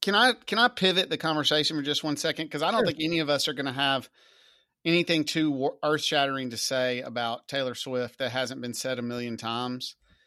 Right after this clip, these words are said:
Speaker 1: Um, and, you know, there's, we could, like, go, there are many corridors for us to go down here, like, all the way from, um, you know, i-, i-, is their relationship,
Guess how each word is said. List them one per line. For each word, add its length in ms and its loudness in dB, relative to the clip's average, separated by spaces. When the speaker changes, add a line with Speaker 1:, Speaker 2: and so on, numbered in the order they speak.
Speaker 1:
Um, 580 -2
and, 200 2
you 80 2
know, 300 2
there's, 380 4
we 160 0
could, 220 -2
like, 280 2
go, 260 4
there 240 2
are 40 2
many 360 0
corridors 500 0
for 160 -4
us 120 -2
to 100 -8
go 160 -2
down 300 -4
here, 500 -8
like, 260 -2
all 160 2
the 80 -4
way 240 0
from, 440 -8
um, 540 -6
you 140 -4
know, 280 -4
i-, 200 -4
i-, 180 -4
is 180 0
their 140 6
relationship, 800 2